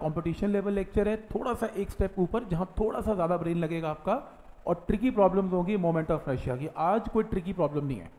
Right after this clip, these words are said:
आज normal problems हैं। तो दो part में मैंने moment of inertia को divide किया हुआ है।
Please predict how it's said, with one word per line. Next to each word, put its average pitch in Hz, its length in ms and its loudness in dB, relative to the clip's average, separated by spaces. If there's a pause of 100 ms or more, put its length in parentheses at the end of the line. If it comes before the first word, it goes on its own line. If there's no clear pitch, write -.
(580)
आज 185 140 0
normal 143 300 0
problems 113 460 -8
हैं। 82 140 -12 (580)
तो 160 80 -2
दो 170 220 6
part 190 320 2
में 185 60 0
मैंने 180 200 0
moment 165 340 0
of 160 60 -2
inertia 151 240 -4
को 160 80 -6
divide 127 300 -6
किया 92 120 -12
हुआ 73 180 -18
है। - 80 -20